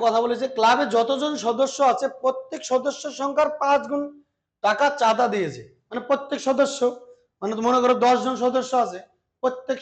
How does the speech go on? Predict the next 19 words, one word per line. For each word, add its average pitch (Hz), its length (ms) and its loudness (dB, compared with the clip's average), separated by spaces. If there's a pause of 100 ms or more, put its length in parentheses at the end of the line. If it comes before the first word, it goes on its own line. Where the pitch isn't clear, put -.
সদস্যই 254 480 0 (840)
টাকা 220 260 0
দিয়েছে 254 280 0
কি 330 60 -4 (220)
পাঁচ 254 220 2 (100)
গুণ। 175 140 -4 (720)
কথা 214 180 2
বলছো, 240 180 -2 (160)
পাঁচ 254 300 4
গুণ 285 120 0 (560)
টাকা 214 260 2 (120)
চাঁদা 214 300 2
দিয়েছে, 131 260 -6 (580)
মানে 185 140 -8 (220)
এক 202 140 -8
একজন 226 260 -6 (880)
দিয়েছে, 233 360 2
মানে 233 200 0
টোটাল, 247 220 4